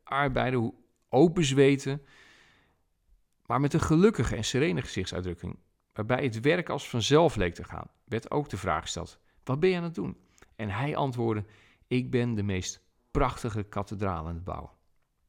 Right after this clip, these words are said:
Het leven van een betekenisvol en zinvol leven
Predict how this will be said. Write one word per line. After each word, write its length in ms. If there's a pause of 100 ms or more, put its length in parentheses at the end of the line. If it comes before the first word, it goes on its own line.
(960)
Het 180
leven 520
van 360 (100)
een 320 (520)
betekenisvol 2000
en 200
zinvol 600
leven 480